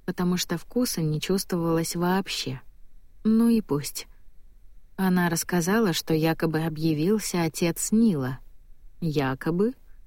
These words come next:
Остро поглядел на меня Благовещенский. Я покачала головой.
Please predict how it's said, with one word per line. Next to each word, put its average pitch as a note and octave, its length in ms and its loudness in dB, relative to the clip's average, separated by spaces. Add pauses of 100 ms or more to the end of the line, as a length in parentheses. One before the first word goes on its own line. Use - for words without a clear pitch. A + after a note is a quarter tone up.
(260)
Остро F3+ 420 0
поглядел D#3 560 0
на E3 80 0
меня C#3+ 300 0
Благовещенский. D3 1080 -2 (540)
Я D#3 260 0
покачала D3+ 560 0
головой. D#3 560 0